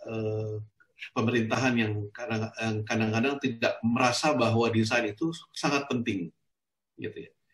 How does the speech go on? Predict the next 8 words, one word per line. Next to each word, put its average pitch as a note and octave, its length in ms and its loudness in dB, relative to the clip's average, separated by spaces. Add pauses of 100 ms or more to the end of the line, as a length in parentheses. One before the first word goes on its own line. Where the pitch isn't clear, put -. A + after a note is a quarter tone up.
(260)
Saya D3 240 6
pernah D3 280 4
ke - 80 -2
Korea, B2 360 4
Korea, B2+ 360 6 (200)
eh, A2 280 -2 (480)
mampir B2 560 4
ke, A#2 160 4